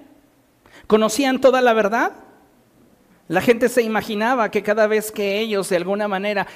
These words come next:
se sentaban a partir el pan y beber la copa, habían fiestas desordenadas. No conocían ni la verdad, no conocían el contexto,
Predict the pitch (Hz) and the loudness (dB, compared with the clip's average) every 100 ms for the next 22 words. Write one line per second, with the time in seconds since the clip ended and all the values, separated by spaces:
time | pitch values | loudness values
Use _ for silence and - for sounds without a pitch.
0 | - - 165 185 214 214 208 175 180 - | -10 -4 -2 0 2 2 0 0 -2 -2
1 | 208 196 - 214 214 233 - - _ _ | -2 -2 0 0 0 -4 -12 -20 _ _
2 | - 175 180 190 214 214 214 226 220 214 | -4 0 2 2 2 2 4 2 4 0
3 | 233 - - - _ - 156 180 214 214 | 0 -6 -20 -20 _ -4 0 2 2 0
4 | - 208 214 208 185 196 214 202 208 220 | 0 0 2 0 0 0 2 2 0 0
5 | 247 240 170 - - - _ _ _ _ | 0 0 -4 -8 -18 -20 _ _ _ _
6 | _ _ _ _ _ _ _ _ - - | _ _ _ _ _ _ _ _ -2 2
7 | 302 294 294 302 277 226 220 202 202 202 | 4 4 2 0 0 0 0 2 2 2
8 | 202 208 - - 185 - 294 277 277 269 | 0 0 -4 -4 0 2 2 2 0 0
9 | 254 233 226 208 208 202 214 208 | 0 0 0 0 -2 0 0 0